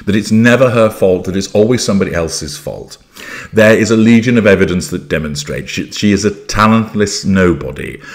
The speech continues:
who has only appeared on people's radars as a consequence of the man that she married. There is legion evidence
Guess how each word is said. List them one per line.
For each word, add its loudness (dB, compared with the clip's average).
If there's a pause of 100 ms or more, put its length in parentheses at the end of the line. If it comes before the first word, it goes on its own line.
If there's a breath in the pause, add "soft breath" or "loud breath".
(140 loud breath)
who 4
has 2 (160)
only 4
appeared -4 (160 loud breath)
on -4
people's 2
radars 2
as -8
a -4
consequence -4
of -8
the -6
man -4
that -6
she -6
married. -6 (600 loud breath)
There 6
is 2
legion 2
evidence 0